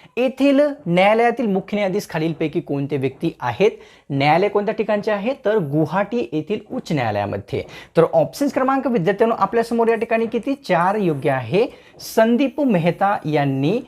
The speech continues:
गुवाहाटी येथील उच्च न्यायालयातील सध्या मुख्यपदी कार्यरत असलेले, अ, न्यायाधीश आहेत, न्यायमूर्ती आहेत. पाहूया पुढचा प्रश्न. तेलंगणा उच्च न्यायालयाचे मुख्य न्यायाधीश खालीलपैकी कोणते व्यक्ती आहेत ते विचारलेलं आहे. आता या ठिकाणी जे सर्वात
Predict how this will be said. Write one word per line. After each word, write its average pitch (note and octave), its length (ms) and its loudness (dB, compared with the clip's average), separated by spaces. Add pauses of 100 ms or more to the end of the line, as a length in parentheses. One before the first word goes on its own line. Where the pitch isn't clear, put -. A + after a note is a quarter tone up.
(260)
गुवाहाटी A#3 720 -2
येथील F#3 360 2
उच्च F#3+ 200 -2
न्यायालयातील E3 580 2
सध्या D3 500 -4 (140)
मुख्यपदी G3+ 640 -2
कार्यरत C#3+ 560 0 (140)
असलेले, C3 400 -2 (480)
अ, E3+ 100 4 (240)
न्यायाधीश G3 520 2
आहेत, G#2 240 -8 (440)
न्यायमूर्ती E3 480 2
आहेत. G#2 200 -4 (100)
पाहूया B2+ 260 -6
पुढचा C3 260 -6
प्रश्न. C3+ 340 -6 (600)
तेलंगणा C#4 520 6
उच्च A3 260 -2
न्यायालयाचे B3+ 460 0
मुख्य F#3 300 -4
न्यायाधीश G#3 340 -4
खालीलपैकी D#3+ 600 -2
कोणते D3+ 380 -2
व्यक्ती D3 300 -2
आहेत C3+ 200 -2 (100)
ते C#3+ 80 -2
विचारलेलं A#2+ 600 -2 (180)
आहे. C3+ 340 0
आता A#2+ 160 -4
या C#3+ 120 2
ठिकाणी D#3 400 -2 (300)
जे A#3 180 4
सर्वात G3+ 340 0